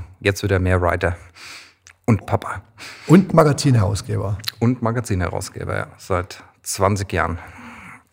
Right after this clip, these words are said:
Speaker 2: Fangen wir, fangen wir vielleicht mal von vorne an. Writer.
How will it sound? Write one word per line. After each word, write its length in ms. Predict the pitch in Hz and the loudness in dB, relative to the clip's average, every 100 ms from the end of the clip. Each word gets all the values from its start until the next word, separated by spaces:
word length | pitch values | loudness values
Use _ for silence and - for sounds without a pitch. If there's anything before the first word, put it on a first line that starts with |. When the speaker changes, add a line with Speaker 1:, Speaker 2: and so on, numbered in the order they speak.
| - 113 | -20 -2
Speaker 2:
Fangen 180 | 113 156 | 6 8
wir, 220 | 151 143 | 8 6
fangen 280 | 139 160 139 | 2 4 4
wir 100 | 135 | 2
vielleicht 240 | 135 131 | -2 -2
mal 60 | 120 | 2
von 120 | 123 | 0
vorne 320 | - 131 135 | 2 2 4
an. 220 | 107 113 - | 2 -2 -6
Writer. 580 | 113 117 123 120 98 101 | 0 2 4 2 -2 -2